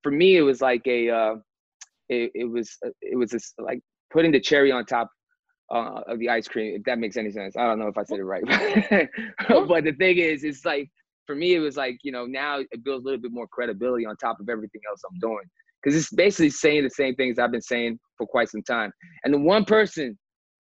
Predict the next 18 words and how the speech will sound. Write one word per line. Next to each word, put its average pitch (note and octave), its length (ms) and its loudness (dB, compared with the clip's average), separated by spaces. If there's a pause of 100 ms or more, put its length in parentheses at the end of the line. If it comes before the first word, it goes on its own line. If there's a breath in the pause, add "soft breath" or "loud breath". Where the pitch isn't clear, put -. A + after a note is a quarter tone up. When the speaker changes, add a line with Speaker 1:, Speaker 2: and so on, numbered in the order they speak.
(220)
Speaker 1:
that, D3+ 300 0
uh, B2 380 -4 (100)
that C3+ 100 -2
also F#3 240 0
benefited E3 540 -2
from C3 160 -6
it, B2 160 -8 (140)
that C3 180 0
I F3+ 140 4
met D#3+ 280 0
because D#3+ 320 -6
of E3 80 -8
Carlos, C#3 560 -2
when B2 140 -10
I C3+ 60 -6
went C#3+ 140 -4
to C#3 60 -10
the B2+ 120 -6